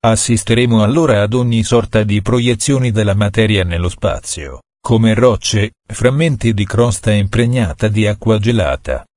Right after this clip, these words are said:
magma, ferro in fusione, gas, ma anche scaglie di ferro e limature. Tutto questo darà molti corpi erranti, ma di questi un gran numero rimarrà nella famiglia di Giove.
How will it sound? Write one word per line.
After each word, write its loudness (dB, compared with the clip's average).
magma, -6
ferro 0
in 0
fusione, -4
gas, 0
ma 2
anche 0
scaglie 0
di -2
ferro 0
e 0
limature. -4
Tutto 2
questo 0
darà 2
molti 0
corpi 2
erranti, -2
ma 2
di 0
questi 0
un 0
gran 2
numero 0
rimarrà 0
nella 0
famiglia 0
di 0
Giove. -6